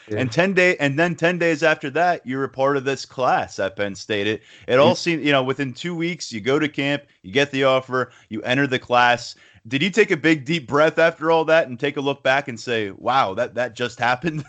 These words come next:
Speaker 2: <laughs>
Speaker 1: For sure, yeah. <laughs> I was thinking about it. I was like, "Man, it's like,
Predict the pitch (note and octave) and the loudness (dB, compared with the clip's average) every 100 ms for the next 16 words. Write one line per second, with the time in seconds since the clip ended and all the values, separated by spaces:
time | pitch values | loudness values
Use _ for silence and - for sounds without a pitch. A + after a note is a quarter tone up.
0 | _ _ - - C#3 C3 F#3 D#3+ C#3 E3 | _ _ -10 2 4 6 6 8 8 8
1 | F3+ C3+ D#3+ - - - - - C3+ E3+ | 8 6 0 -4 -10 -8 -10 -4 -2 0
2 | D#3+ E3+ E3 D3 D#3+ D3+ D3+ D#3+ B2+ A#2 | -2 -2 -2 0 0 2 2 0 -2 -6
3 | - _ A2 B2+ C3+ C3 D3+ C#3+ A#2 | -10 _ -4 0 2 2 0 -2 -4